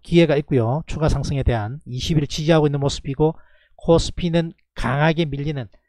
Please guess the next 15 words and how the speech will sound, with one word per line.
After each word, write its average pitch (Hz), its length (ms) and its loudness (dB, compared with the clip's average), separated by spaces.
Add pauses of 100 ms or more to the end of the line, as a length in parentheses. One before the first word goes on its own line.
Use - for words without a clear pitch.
(180)
거래량 151 520 2
동반되면서 143 580 0
강하게 156 380 -4
밀리는 147 400 -4 (340)
별로 147 340 2
좋지 - 280 -2
않은 135 140 -2
모습이다, - 480 -8 (180)
그렇게 - 200 -10
말씀드리겠습니다. 123 680 -8 (300)
내일 147 240 0
추가 151 380 0
하락에 147 380 0
대한 127 220 0
확률 139 360 -2